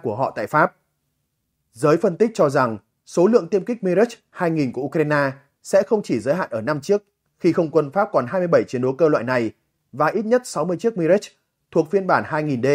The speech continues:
Chúng đang được thay thế bằng loại Rafale tiên tiến hơn. Máy bay Mirage có đặc trưng là thiết kế cánh tam giác không có đuôi, một động cơ, radar chế độ ở mũi và có thể đạt tốc độ siêu thanh.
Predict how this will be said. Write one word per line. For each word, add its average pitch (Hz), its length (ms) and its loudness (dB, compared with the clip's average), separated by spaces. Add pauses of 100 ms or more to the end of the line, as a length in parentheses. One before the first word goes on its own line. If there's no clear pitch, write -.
(720)
Chúng 151 180 -2
đang 185 140 2
được 139 140 2
thay 156 100 -2
thế 139 160 0
bằng 147 180 0
loại 131 140 -2
Rafale 135 520 2
tiên 131 140 -2
tiến 120 160 -2
hơn. 143 240 4 (1000)
Máy 135 160 0
bay 160 140 -6
Mirage 156 360 2 (300)
có 151 120 2
đặc 202 160 2
trưng 202 180 -4
là 151 80 2
thiết 208 240 -2
kế 143 140 2
cánh 139 220 -2
tam 156 220 -4
giác 175 280 -4
không 151 220 -4
có 127 100 -2
đuôi, 147 320 4 (440)
một 156 260 6
động 151 180 2
cơ, 185 280 10 (420)
radar 180 380 2
chế 165 140 2
độ 196 120 4
ở 127 160 -2
mũi 165 400 2 (180)
và 135 180 -2
có 170 100 -4
thể 165 140 2
đạt 131 160 -2
tốc 202 120 -4
độ 156 140 2
siêu 151 200 0
thanh. 143 260 0